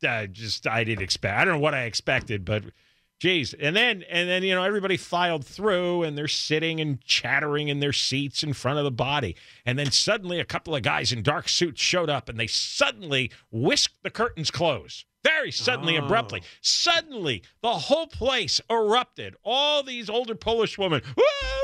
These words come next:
Speaker 1: Woo!" Everybody started yelling and crying. I just, I, most traumatic thing of my childhood. I couldn't believe it.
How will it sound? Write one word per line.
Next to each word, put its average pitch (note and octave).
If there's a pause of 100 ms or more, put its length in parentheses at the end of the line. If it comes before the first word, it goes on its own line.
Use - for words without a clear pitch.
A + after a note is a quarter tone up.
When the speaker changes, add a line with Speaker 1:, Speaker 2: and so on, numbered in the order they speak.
(460)
Speaker 1:
Woo!" C5+
Everybody B3+
started D3+
yelling B3+
and D3+
crying. A3 (100)
I F3
just, C3
I, B2 (1160)
most D3
traumatic F3
thing C#3+
of B2
my A2
childhood. G2 (120)
I -
couldn't C#3
believe G2
it. E2